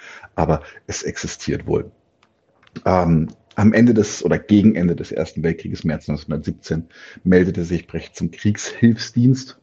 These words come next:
und zwar unter anderem, um ein vereinfachtes Notabitur zu bekommen, damit er als, äh, achtzehnjähriger das Gymnasium erfolgreich abschließen kann.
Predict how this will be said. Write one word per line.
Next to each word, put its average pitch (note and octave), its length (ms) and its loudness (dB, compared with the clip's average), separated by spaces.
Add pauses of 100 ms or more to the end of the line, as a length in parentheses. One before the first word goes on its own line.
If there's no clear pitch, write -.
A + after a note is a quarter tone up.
und D#2 260 -2
zwar - 480 -4
unter A2 300 2
anderem, E2+ 420 0
um F2 260 0
ein D#2+ 160 2
vereinfachtes - 800 -4
Notabitur D#2 800 0
zu - 140 -12
bekommen, - 460 -10 (440)
damit - 260 2
er - 160 -2
als, - 400 -4
äh, E2+ 60 0
achtzehnjähriger D#2+ 840 2
das - 220 -10 (100)
Gymnasium D#2+ 560 2
erfolgreich - 500 0
abschließen E2 460 0
kann. D#2+ 260 -4